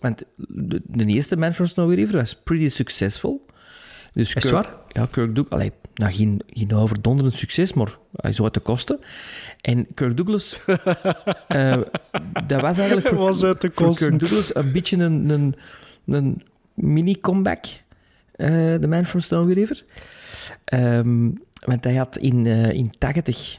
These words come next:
Speaker 1: daar heb ik trouwens in mijn summer special nog over gehad, de, de final, eh, countdown gedaan.
Speaker 3: Mhm.
Speaker 1: En dan, eh, Saturn drie. En die, deze was zo'n beetje, allee, een film dat hem terug zijn eigen mee op de, op de kaart ook meezette.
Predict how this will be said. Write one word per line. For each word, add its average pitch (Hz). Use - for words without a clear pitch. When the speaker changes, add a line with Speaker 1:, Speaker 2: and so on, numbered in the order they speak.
Speaker 1:
daar 139
heb 117
ik 120
trouwens 113
in 113
mijn 107
summer 127
special 117
nog 110
over 107
gehad, 107
de, 98
de 107
final, 107
eh, 107
countdown 143
gedaan. 170
Speaker 3:
Mhm. 123
Speaker 1:
En 113
dan, 113
eh, 110
Saturn 117
drie. 113
En 120
die, 135
deze 135
was 143
zo'n 135
beetje, 127
allee, -
een -
film 143
dat 131
hem 117
terug 139
zijn 127
eigen 131
mee 123
op 110
de, 107
op -
de 110
kaart 147
ook -
meezette. 175